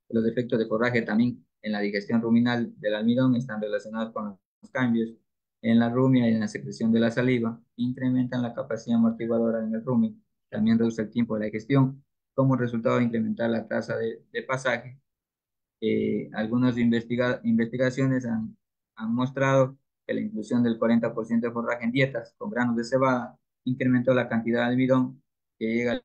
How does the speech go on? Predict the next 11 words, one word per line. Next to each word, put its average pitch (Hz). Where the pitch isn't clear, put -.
al 113
intestino 117
delgado, 120
observando 113
depresiones 127
de 113
la 107
digestión 117
ruminal 135
de 107
almidón 127